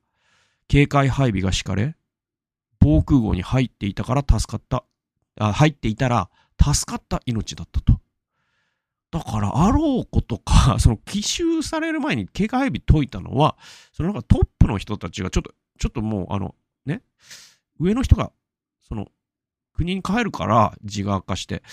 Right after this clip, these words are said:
だからちょっと感想会しよう、酒飲もうぜっつって。で、芸者呼んで、ね、女たちを呼んで、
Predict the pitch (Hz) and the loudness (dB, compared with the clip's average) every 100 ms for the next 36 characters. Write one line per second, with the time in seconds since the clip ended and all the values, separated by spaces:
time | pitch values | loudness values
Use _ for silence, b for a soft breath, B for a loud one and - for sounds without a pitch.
0 | B B B 180 190 - - - 185 214 | B B B -4 -2 -2 -2 -2 -2 -2
1 | 220 131 101 95 - 120 165 170 185 123 | -4 -4 -2 -2 -2 -2 -2 -4 -4 -4
2 | 85 - - - - 160 135 156 156 151 | -6 -8 -14 -16 -2 2 4 4 4 0
3 | 135 120 110 _ _ _ _ 120 135 123 | -2 -2 -4 _ _ _ _ -10 -6 -2
4 | 139 139 113 - 87 92 98 107 | 0 0 -2 -4 -4 -4 -4 -6